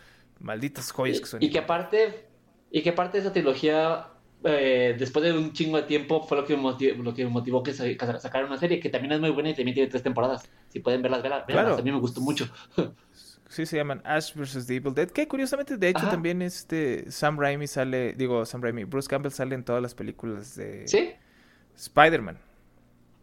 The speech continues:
Speaker 2: ¿De Spider-Man?
Speaker 1: En las tres películas de Spider-Man, en la, en la trilogía de la que hablábamos hace unos minutos,
Speaker 2: Ajá.
Speaker 1: en todos los, en cada una sale Bruce Campbell haciendo un papel diferente. En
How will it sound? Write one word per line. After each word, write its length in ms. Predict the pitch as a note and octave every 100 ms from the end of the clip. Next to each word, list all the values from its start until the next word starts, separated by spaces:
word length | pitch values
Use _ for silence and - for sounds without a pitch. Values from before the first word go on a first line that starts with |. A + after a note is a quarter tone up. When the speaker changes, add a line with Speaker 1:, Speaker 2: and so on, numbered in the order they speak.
| _ _ _ _ _ _
Speaker 2:
¿De 40 | C3+
Spider-Man? 360 | C3 G3 G4+ B4 B4 _ _ _ - _ -
Speaker 1:
En 240 | A2 C#3
las 140 | B2+
tres 180 | - D#3
películas 480 | - F3 E3+ E3+ C3+
de 60 | A#2+
Spider-Man, 480 | - B2 E3+ B3 C#3
en 80 |
la, 100 | A#2 A#2+
en 140 | B2+
la 80 | A#2+
trilogía 360 | - B2 A#2 C3+
de 60 |
la 100 | C#3
que 120 | A#2 G#2+
hablábamos 360 | A2 A#2+ B2
hace 160 | A2+ A#2+
unos 200 | A#2+ A2
minutos, 420 | G2 A2 - - B2+
Speaker 2:
Ajá. 260 | A#2+ C3
Speaker 1:
en 80 | A3+
todos 240 | C#3+ E3
los, 320 | D#3 C3+ - -
en 200 | - B2
cada 260 | B2+ D#3 E3
una 200 | E3 G#3
sale 300 | - B2+ C3
Bruce 220 | B2 B2+
Campbell 240 | B2+ C3+ C#3+
haciendo 260 | A#2+ A2+
un 80 | B2
papel 280 | A2+ - A#2
diferente. 520 | B2 B2 B2 B2+ G3+ - - - - _ _
En 200 | C3+